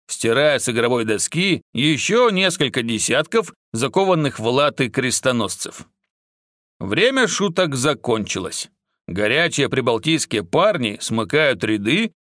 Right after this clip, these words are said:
и обрушивают на наши передовые порядки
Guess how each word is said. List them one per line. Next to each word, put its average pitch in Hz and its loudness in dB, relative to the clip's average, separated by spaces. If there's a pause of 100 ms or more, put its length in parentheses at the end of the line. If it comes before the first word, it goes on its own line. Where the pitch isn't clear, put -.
и 113 0
обрушивают 185 2
на 151 2
наши 147 2
передовые 131 0
порядки 113 0